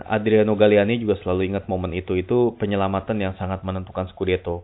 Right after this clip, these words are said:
kalau kata Galliani. Lalu kemudian ada yang bilang Fabio Borini. Ya, karena Borini itu hadir di Banter Era, ya gue nggak tahu apakah dia pantas sebagai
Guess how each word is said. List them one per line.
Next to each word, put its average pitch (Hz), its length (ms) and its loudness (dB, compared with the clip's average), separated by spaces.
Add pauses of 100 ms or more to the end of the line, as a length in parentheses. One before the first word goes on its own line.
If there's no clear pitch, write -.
kalau 85 160 -6
kata 87 480 -6
Galliani. 87 560 -4 (1400)
Lalu 117 240 8
kemudian 139 400 6
ada 117 160 6
yang 117 200 8
bilang 123 280 4
Fabio 104 480 8
Borini. 107 640 4
Ya, 98 520 4
karena 98 240 -2
Borini 95 440 2
itu 95 160 -4
hadir 95 360 -2
di 95 120 -10
Banter 92 360 -2
Era, 95 280 2
ya 95 160 4
gue 95 160 2
nggak 87 200 0
tahu 92 200 4
apakah 87 240 -6
dia 82 400 -4 (320)
pantas 90 320 -4
sebagai 87 600 -2